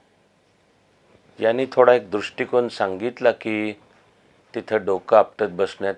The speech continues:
काही अर्थ नाही. मुख्यमंत्री महोदय तर म्हणाले की यांना नको असेल तर मला चांगला अधिकारी विदर्भात हवा आहे, म्हणून झाली बदली अमरावतीला. पण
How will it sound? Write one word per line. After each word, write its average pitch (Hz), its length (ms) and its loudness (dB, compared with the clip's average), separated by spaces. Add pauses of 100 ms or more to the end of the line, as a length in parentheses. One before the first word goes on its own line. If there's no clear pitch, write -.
काही 98 120 2
अर्थ 85 300 -4
नाही. 113 340 -8 (1300)
मुख्यमंत्री 107 760 -4
महोदय 98 440 0 (100)
तर 101 60 2
म्हणाले 90 440 -4
की 127 200 -12
यांना 92 320 -2
नको 95 300 -4
असेल 117 440 -2
तर 107 40 -2
मला 95 300 0
चांगला 92 420 -2
अधिकारी 92 480 -4 (720)
विदर्भात 98 520 4
हवा 101 300 4
आहे, 101 100 2
म्हणून 101 400 -6
झाली 95 320 -2
बदली 92 540 -4 (760)
अमरावतीला. 107 760 4 (1700)
पण 104 140 -2